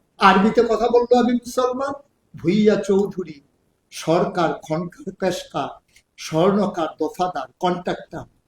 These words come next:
যেভাবেই আপনি আপনাকে ভূষিত করেন, আপনি মন্ত্রী, আপনি এমপি, আমি, আপনি ইউনিভার্সিটির প্রফেসর, কিন্তু দিন শেষে আপনার পরিচয় ইন্নানি মিনাল মুসলিমিন, আমি মুসলমান।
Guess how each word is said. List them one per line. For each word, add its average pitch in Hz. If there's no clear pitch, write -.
যেভাবেই 285
আপনি 285
আপনাকে 262
ভূষিত 196
করেন, 240
আপনি 170
মন্ত্রী, 202
আপনি 247
এমপি, 247
আমি, 151
আপনি -
ইউনিভার্সিটির 180
প্রফেসর, 208
কিন্তু 165
দিন 208
শেষে 208
আপনার 156
পরিচয় 143
ইন্নানি 139
মিনাল 131
মুসলিমিন, 139
আমি 131
মুসলমান। -